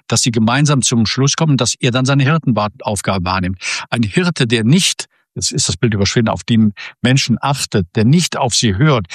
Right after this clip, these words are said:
der nicht versteht, was sie eigentlich wollen und was ihr Anliegen ist,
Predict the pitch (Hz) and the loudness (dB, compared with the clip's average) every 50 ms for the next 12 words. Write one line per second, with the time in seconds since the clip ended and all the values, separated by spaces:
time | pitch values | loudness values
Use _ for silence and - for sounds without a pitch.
0 | - - - - - 120 117 131 160 151 - - - 226 _ _ _ _ _ - | -14 -14 -12 -6 -2 0 2 4 2 2 0 -4 -12 -20 _ _ _ _ _ -10
1 | - - 120 - - - - 160 175 170 147 113 - 131 113 117 123 - - 131 | -6 -4 -4 -4 -4 -2 0 2 2 2 2 0 0 -2 -2 0 0 0 0 0
2 | 120 - 135 123 92 107 104 98 107 131 151 156 127 107 - - - 123 117 - | 0 0 -2 -4 -4 -4 -2 0 0 2 4 4 2 2 0 -2 -4 -4 -4 -2
3 | 135 143 147 131 113 110 107 104 - - - | -2 0 2 2 2 2 0 -2 -4 -8 -16